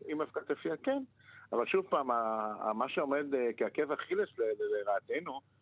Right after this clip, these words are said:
דווקא נושא של ביצים. ברגע שאנחנו משתמשים בבצק שיש בו ביצים טריות, אז אנחנו לא יכולים להשאיר את הבצק במקרר לאורך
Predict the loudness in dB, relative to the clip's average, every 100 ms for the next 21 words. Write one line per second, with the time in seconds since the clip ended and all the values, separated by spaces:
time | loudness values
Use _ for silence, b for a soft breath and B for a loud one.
0 | b _ -4 0 0 0 0 0 2 2
1 | 0 -2 -2 -2 -2 -2 -2 -4 -4 -6
2 | -6 -6 -4 -4 -4 -2 -2 0 -2 -4
3 | -8 -10 -12 -12 -8 -6 -6 -10 b b
4 | b b -2 0 0 0 2 2 0 0
5 | 0 0 0 0 0 0 -4 -2 0 2
6 | 0 0 -2